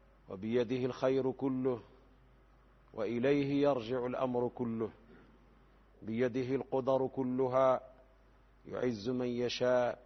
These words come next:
ويذل من يشاء، يرفع من يشاء ويخفض من يشاء. له الحكمة البالغة،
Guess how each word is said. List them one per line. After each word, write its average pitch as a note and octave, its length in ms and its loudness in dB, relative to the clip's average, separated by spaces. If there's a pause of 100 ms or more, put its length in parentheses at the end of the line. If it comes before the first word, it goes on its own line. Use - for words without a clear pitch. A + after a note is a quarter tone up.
(600)
ويذل A#2+ 600 -2
من B2+ 140 -2
يشاء، B2 800 0 (840)
يرفع B2+ 520 0
من C3 220 -2
يشاء B2 680 0 (680)
ويخفض B2+ 600 0
من B2+ 200 -2
يشاء. B2 840 0 (540)
له A2+ 180 0
الحكمة B2 540 -4
البالغة، B2+ 720 2